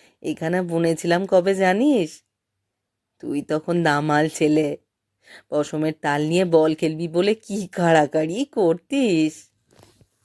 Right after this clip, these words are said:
দামাল ছেলের কাছে দামাল সামাল করে এই শৌখিন বস্তুটি এতকাল ধরে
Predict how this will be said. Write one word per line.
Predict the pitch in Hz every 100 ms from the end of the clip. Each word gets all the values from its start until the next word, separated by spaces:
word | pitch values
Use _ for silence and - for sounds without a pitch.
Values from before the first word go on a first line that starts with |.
| _ _ _ _ _ _ _ _ _ _ _ _ - - _ _ _ 202
দামাল | 190 190 190
ছেলের | 196 185 185
কাছে | 185 180 156 147 _ _ 180
দামাল | 160 160 160
সামাল | 170 156 160
করে | 175 165 139 - - - -
এই | 202
শৌখিন | 190 - 170 170 196 165
বস্তুটি | 143 - 147 143 135 _ _ _
এতকাল | 202 190 - 196 160 165
ধরে | 165 147 139